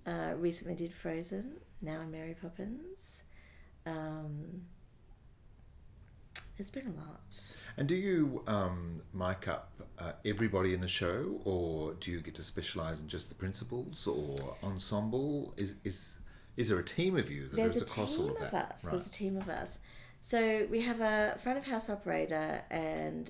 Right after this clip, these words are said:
Speaker 1: me and another person backstage. And the, so I'm the A plot. Uh, the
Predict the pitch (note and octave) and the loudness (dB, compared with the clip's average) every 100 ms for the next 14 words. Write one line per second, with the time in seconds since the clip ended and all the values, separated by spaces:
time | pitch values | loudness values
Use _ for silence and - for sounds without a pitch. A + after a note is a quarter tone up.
0 | - E3 D#3 D#3 D#3 D3+ D3+ D3 D3 - | -6 -2 -2 -2 -2 -2 -2 -2 -4 -6
1 | D3 D3+ D3 - - C#3+ - C4 - - | -6 -4 -6 -6 -2 -2 -2 -6 -10 -14
2 | - - - - - - D#3+ D#3+ D#3 D#3 | -16 -16 -14 -14 -16 0 4 6 6 4
3 | D#3+ D#3 D#3 - - E3 D#3 D#3 D#3 D3 | 2 -2 -4 -6 -4 2 4 4 4 2
4 | - - - - - - - - - D#3+ | 2 -4 -16 -18 -18 -16 -16 -8 -4 -2
5 | D#3+ D#3 D3 D3 - - - - - - | -2 -4 -6 -6 -6 -8 -8 -12 -14 -16
6 | - - - - D#3+ D3 - - D#3+ D3+ | -14 -14 -12 0 2 2 0 0 2 2